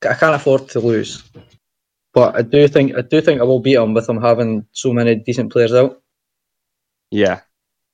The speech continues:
Speaker 2: Have you, how have you been for injuries this season? 'Cause, uh, it's something
Speaker 1: I've
Speaker 2: else
Speaker 1: had
Speaker 2: we've
Speaker 1: them.
Speaker 2: talked to a few
Speaker 1: I've had them,
Speaker 2: managers,
Speaker 1: but
Speaker 2: there's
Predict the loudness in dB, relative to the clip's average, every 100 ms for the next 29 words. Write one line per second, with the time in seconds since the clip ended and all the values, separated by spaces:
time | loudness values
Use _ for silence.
0 | _ _ _ _ _ _ _ -6 0 2
1 | 2 0 -2 -2 0 -2 -4 -4 -4 -4
2 | -6 -6 -6 -6 -6 -8 -12 -14 _ _
3 | _ _ _ _ _ _ _ -6 0 0
4 | 2 -2 -2 -2 0 0 2 2 2 0
5 | 0 0 0 0 2 2 0 -2 -2 -4